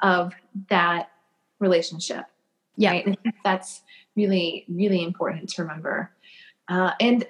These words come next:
Speaker 1: and when you're feeling frustrated about these unmet expectations that you might be becoming more aware of <laughs> as we're talking about these things today, that you can start to see that this is not always about you. It's not always about you. And that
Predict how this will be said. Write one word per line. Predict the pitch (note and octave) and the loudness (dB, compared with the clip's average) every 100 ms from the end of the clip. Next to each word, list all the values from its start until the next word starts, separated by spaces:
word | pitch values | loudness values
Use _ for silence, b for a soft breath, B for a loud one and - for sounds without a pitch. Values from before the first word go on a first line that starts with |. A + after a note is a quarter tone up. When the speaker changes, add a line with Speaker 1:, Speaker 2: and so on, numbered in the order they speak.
| - | 2
Speaker 1:
and | C4+ C#4 C4 B3+ | 4 6 4 0
when | A#3 B3+ | 0 2
you're | B3+ | 2
feeling | B3 C4+ C4+ C4+ | 0 0 0 0
frustrated | B3+ A#3+ A3+ A3 | 0 -2 0 0
about | G#3 G3+ G#3 G#3+ F3+ | 2 2 4 2 -2
these | G#3 G3+ G3 G#3+ | -4 -4 0 2
unmet | G#3+ G#3 G3+ G3 | 4 6 4 2
expectations | F#3+ - G3 C#4 F4+ A#3 G#3 | -2 -2 -2 2 2 2 2
that | G3+ | 2
you | F#3 F3+ F3 F3+ - | 2 0 0 -6 -4
might | F#3+ F3+ | 0 0
be | F#3 F3+ F3 F3 | 2 0 0 -2
becoming | - F#3+ F#3+ F3+ | -4 2 2 4
more | F3+ F3+ F3 | 2 4 2
aware | E3+ A#3+ G4 | 4 4 6
of | A3 F3+ A3 B3+ | 6 4 4 2
<laughs> | - | 2
as | - | 2
we're | F#3+ | 2
talking | F#3+ B3+ - C#4+ | 2 2 2 2
about | F#3 D#3+ | 2 2
these | F3 F#3+ | 0 -2
things | E3+ F3 F#3+ | -4 -6 -2
today, | F#3 F3+ F#3 b b - | 0 0 -2 b b 0
that | |
you | A#3+ | 0
can | A#3+ A#3+ | 2 2
start | B3 C4 | 0 0
to | A3+ | -4
see | - A#3+ A#3 G#3 G3 _ _ _ - | -2 2 4 4 0 _ _ _ 0
that | G3+ G3 F3+ - _ - | 2 2 0 -4 _ -2
this | G#3 B3+ | 0 0
is | D#4 B3+ | 0 2
not | A#3 C4+ E4 - - - | 2 4 2 0 -4 -2
always | A3+ C#4 C#4 G3 G3 | 2 2 4 2 0
about | G3+ G3+ G3 - - | 2 2 2 0 -6
you. | G3 B3 A#3 E3+ | 0 2 2 0
It's | G3 - | -4 0
not | C#4 | 0
always | C#4+ A3 G3+ | 2 2 0
about | F#3+ - | -2 -2
you. | - - - | -4 -4 -2
And | G#3+ G#3+ | 0 2
that | A3+ A3 | 2 0